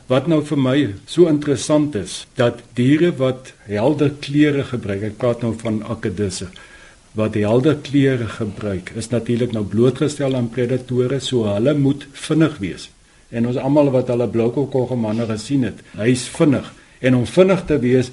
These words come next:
moet jy nie panser hê nie. Jy kan nie groot skubbe hê en groot stekels nie. So jy kan maar kyk, enige ding wat van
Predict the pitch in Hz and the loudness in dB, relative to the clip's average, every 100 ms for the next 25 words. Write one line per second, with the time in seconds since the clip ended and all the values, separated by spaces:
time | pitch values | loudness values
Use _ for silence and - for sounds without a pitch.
0 | - - _ _ - 117 127 117 113 123 | -12 -20 _ _ -2 0 2 2 0 2
1 | 135 151 - - - 147 135 135 120 107 | 2 0 -4 -10 2 4 4 0 0 0
2 | 101 101 101 98 131 170 - 135 135 143 | 0 -2 -4 -4 -2 -2 -2 -2 2 2
3 | 139 - - 135 120 127 117 113 120 107 | 0 -8 -2 0 2 2 2 0 0 -2
4 | 101 98 - 131 131 127 - - - 143 | -6 -8 -4 0 0 0 -8 -10 -4 0
5 | 143 123 107 - 82 - - - - - | 0 0 -8 -10 -18 -20 -20 -20 -8 2
6 | 139 135 123 117 156 151 147 156 151 135 | 4 4 2 0 0 0 0 -2 -2 0
7 | 156 147 139 135 139 117 113 117 104 | 0 0 -2 0 0 0 -4 -4 -6